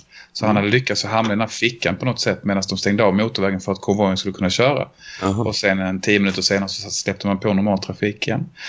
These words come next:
Speaker 2: Mm.
Speaker 1: Jag fick ett telefonsamtal från en, en Facebook-vän, eh, häromdagen också som sa att han hade kört från Norge till Örebro då, eh, eller Stockholm. Och, eh,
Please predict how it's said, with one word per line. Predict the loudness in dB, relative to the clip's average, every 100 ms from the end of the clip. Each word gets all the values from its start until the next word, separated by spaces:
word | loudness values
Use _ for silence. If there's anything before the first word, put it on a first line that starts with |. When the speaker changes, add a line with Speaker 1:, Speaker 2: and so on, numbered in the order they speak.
| -4
Speaker 2:
Mm. | 2 4
Speaker 1:
Jag | 4
fick | 2 2
ett | 2
telefonsamtal | 2 4 2 2 -2 0 0
från | 0 -2
en, | 0 0 0
en | -2 -4 -2
Facebook-vän, | 0 0 -2 0 2 2 0 -2 -6
eh, | -4
häromdagen | -2 0 0 2 4 4 2
också | 0 -4
som | -4 -2
sa | 0 2 4 2
att | 0
han | -2
hade | -2 0
kört | 0 0
från | 2 2
Norge | 4 4 2
till | 2 4 4 0 -8 -20 -20 -10 0
Örebro | 2 4 4 6
då, | 6 4 0 -14 -20 -10
eh, | -6 -4
eller | -2 -2
Stockholm. | 0 0 2 2 2 -6 -20 -20 -20 -6
Och, | 0 0 -2 0
eh, | 2 2 2